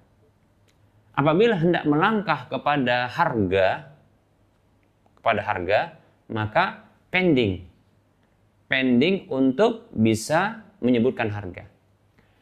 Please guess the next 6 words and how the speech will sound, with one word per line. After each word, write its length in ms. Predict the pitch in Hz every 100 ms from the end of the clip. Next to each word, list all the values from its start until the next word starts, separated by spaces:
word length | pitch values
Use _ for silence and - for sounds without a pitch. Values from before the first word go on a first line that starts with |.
| _
Dikhawatirkan 800 | - 139 160 165 247 247 185 185
apabila 480 | 175 180 220 220 156
telah 160 | 208 214
sepakat 480 | 196 254 247 214 -
harga 400 | 170 160 120 120
ini, 400 | 110 95 151